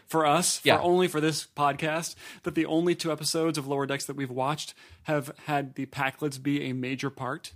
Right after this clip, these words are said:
Speaker 2: Exactly.
Speaker 1: of the plot line.
Speaker 2: Right, right.
Speaker 1: But, but it was interesting because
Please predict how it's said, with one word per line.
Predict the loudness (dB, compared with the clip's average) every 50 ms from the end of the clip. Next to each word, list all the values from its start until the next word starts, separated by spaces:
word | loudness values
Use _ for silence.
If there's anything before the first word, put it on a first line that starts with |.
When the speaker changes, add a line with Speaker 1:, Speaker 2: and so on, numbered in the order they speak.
| -4 0
Speaker 2:
Exactly. | 2 4 6 6 6 4 4 -2 -8
Speaker 1:
of | -8 -8 -8
the | -8
plot | -4 -2 -2 -2
line. | -2 -4 -6 -6 _ _ _ _ _ _ 2
Speaker 2:
Right, | 2 2 2 0 _ _ -6 -2
right. | -2 -2 -2 -2
Speaker 1:
But, | -2 2 2 2 2 0 -2 _ -4
but | -2 0
it |
was | 0 0 -2
interesting | -4 -4 -4 -2 0 0 0 0
because | 0 -4 -6 -4 -2 0 2 2 2 2 2 0 -2 -4 -4